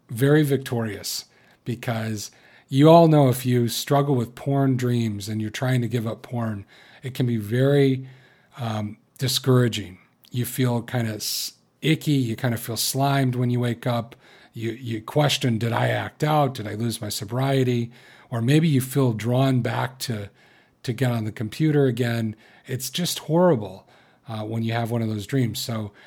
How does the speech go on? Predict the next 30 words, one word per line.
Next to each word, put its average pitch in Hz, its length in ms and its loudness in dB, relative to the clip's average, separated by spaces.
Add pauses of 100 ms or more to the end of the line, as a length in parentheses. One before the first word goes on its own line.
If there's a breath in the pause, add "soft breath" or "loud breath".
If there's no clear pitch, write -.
(120)
I, 127 140 -4 (160)
I 135 80 -6
was 120 160 -6
so 180 200 0
excited 127 440 -2
when 110 140 -4
that 107 200 -8 (240)
verse 123 300 -2
popped - 400 -10
up. - 180 -16 (540 soft breath)
So - 160 2
let's 196 300 6
break 254 420 4
that 160 240 4
verse 139 400 2
down 113 340 -4
into 113 200 -2
something 127 440 -2
that's 113 220 -6
real 123 140 -4
practical 113 800 -6
that 113 120 -6
we 113 80 -8
can 123 160 -4
all 123 180 2
grab 117 380 -2
onto, 113 560 -4 (340 loud breath)
no 123 80 -2
matter 120 280 0
what 117 340 -2